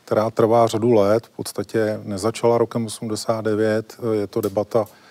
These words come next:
o povaze komunistického režimu, je to debata o tom, eh, do jaké míry, eh, ten předlistopadový režim je možné, eh, vnímat jako režim, eh, který,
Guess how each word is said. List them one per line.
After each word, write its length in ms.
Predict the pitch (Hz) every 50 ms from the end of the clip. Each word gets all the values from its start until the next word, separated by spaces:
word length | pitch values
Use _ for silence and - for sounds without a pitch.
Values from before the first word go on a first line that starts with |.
| _ _ _
o 80 | - 110
povaze 400 | - - 110 104 110 117 107 120
komunistického 840 | - - 120 117 117 113 110 - - 113 - - - 123 113 110 117
režimu, 380 | 113 104 101 107 113 110 113 113
je 80 | 107
to 160 | 101 - - 110
debata 400 | 107 98 107 107 104 - 110 104 - - -
o 140 | - 113 101
tom, 560 | - - - 120 117 120 120 123 131 123 113
eh, 260 | 107 - - - - 120 117 107 107
do 160 | 104 107 110
jaké 300 | 107 107 110 - 127 123
míry, 580 | 120 117 110 110 110 117 120 120 123 123 113 113
eh, 640 | - _ _ _ _ - - 113 104 101 104 107 104 - -
ten 300 | - 113 113 113 107 - _ _ _ _ _ _ _ _ _ _ _ _ - -
předlistopadový 840 | 95 - - 104 110 117 - - 120 107 - 120 120 113 120 120 120 117
režim 500 | 117 104 98 120 120 120 120 120 113 113 - - _ _ _ _ _
je 160 | 123 117 110
možné, 580 | 113 117 107 101 107 117 117 117 117 117 110 -
eh, 360 | _ _ - 131 120 110 107 -
vnímat 480 | 117 98 104 113 113 113 117 120 117 -
jako 220 | - - - 123
režim, 380 | 113 107 98 113 127 127 120 117
eh, 880 | _ _ _ - - - _ _ _ _ _ _ - 107 104 101 95
který, 640 | - - - - - 110 110 120 123 123 120 113 113